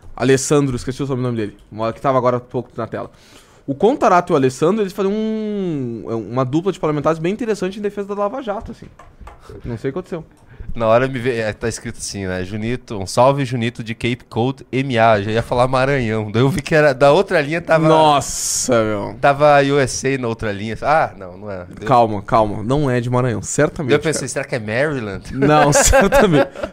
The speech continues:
Speaker 1: Calma, calma. Vai devagar.
Speaker 2: O Adriano Ferreira mandou cinco reais. Ótima live, mamãe falei. Gostei do novo visual.
Speaker 1: Gostou?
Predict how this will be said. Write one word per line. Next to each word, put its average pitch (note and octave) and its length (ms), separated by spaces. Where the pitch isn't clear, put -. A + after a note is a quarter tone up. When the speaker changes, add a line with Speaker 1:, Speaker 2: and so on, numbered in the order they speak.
Speaker 1:
Calma, C3 380
calma. B2+ 480
Vai C3 160
devagar. D3+ 480
Speaker 2:
O C3 120
Adriano D3+ 300
Ferreira C3 380
mandou B2 300
cinco G2+ 320
reais. G#2 460
Ótima A#2 360
live, F#2 320
mamãe F#2+ 280
falei. F#2+ 420
Gostei A2 280
do F#2+ 120
novo G2 200
visual. F#2 460
Speaker 1:
Gostou? D3 400